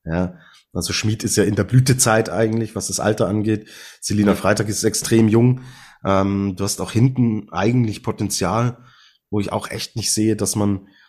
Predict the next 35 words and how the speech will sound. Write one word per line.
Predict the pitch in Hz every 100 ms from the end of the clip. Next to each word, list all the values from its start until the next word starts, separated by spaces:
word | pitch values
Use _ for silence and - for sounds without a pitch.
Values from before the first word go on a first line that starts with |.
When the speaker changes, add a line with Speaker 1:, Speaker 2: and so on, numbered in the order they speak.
| _
Speaker 1:
da | - 98
die | 101
Jüngeren | 120 131 135 98 98
jetzt | 98 95 -
zum | 98
Beispiel | 95 98 107 98
auch | 98 95 - - _ _ _ -
ranführt, | 90 104 135 113 104
wo | 104
man | 101 98
gesagt | 95 104 107
hat, | -
boah, | 98 107 - _ _ _ _ _ _
da | -
ist | - 104
ein |
Potenzial | - 110 101 98 98
da | 113 120
und | 120 104 98 - - - -
die | 107 104
können | - 113
wir | 113
hier | 110
so | 104
langsam | 101 98 101 95
einbauen. | 101 117 123 117 110 - _ - - _
Nee, | 92 92 - _ _ _ - _
es | 87 -
ist | 98 -
in | 104
allen | 95 104
Bereichen | 104 90 98 107 95
wirklich | 95 98 95
enttäuschend | 90 95 - 107
und | - 92 87